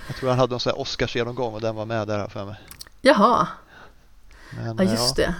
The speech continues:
Speaker 2: Ja, det var
Speaker 1: Ja,
Speaker 2: länge
Speaker 1: den, den
Speaker 2: sedan.
Speaker 1: ska jag börja definitivt se, men jag har inte gjort det, så jag kan inte säga att den är det bästa.
Speaker 2: Den är riktigt suverän, faktiskt.
Speaker 1: Ja.
Speaker 2: Jag tror jag hoppade över min bubblare innan. <laughs>
Speaker 1: Alltså, vilken var det? Eller vilken är det?
Speaker 2: Bra jobbat,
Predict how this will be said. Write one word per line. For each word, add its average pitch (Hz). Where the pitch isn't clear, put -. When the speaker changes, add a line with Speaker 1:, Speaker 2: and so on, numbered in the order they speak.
Speaker 2:
Ja, 180
det 175
var -
Speaker 1:
Ja, -
Speaker 2:
länge 170
Speaker 1:
den, 165
den 190
Speaker 2:
sedan. 170
Speaker 1:
ska 165
jag 165
börja 170
definitivt 147
se, -
men -
jag 135
har 143
inte 147
gjort 160
det, -
så -
jag 117
kan 127
inte -
säga 123
att 120
den 117
är 117
det 120
bästa. -
Speaker 2:
Den 180
är 165
riktigt 175
suverän, 165
faktiskt. -
Speaker 1:
Ja. 123
Speaker 2:
Jag 190
tror 269
jag 269
hoppade 220
över 170
min 165
bubblare 175
innan. 175
<laughs> 311
Speaker 1:
Alltså, 202
vilken 151
var 180
det? 120
Eller 135
vilken 135
är 151
det? 101
Speaker 2:
Bra 190
jobbat, 180